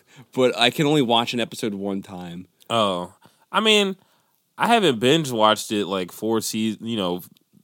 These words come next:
Speaker 2: four times over and over again. But I've watched, you know, I've watched it through maybe once or twice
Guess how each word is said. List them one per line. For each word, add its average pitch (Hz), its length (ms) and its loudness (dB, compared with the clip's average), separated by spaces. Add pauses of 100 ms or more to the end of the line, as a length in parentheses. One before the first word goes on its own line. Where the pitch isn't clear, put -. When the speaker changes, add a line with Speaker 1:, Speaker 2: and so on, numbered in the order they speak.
(180)
Speaker 2:
four 117 260 0
times 107 380 -4
over 98 240 0
and 87 80 -8
over 92 200 -6
again. 82 260 -12
But 117 100 -4
I've 233 160 -4
watched, 98 360 0
you 180 220 -8
know, 311 120 -2
I've 311 60 -4
watched 117 280 4
it 104 160 -6
through 104 140 -4
maybe 95 260 -4
once 87 300 -8
or 85 40 -12
twice 82 540 -12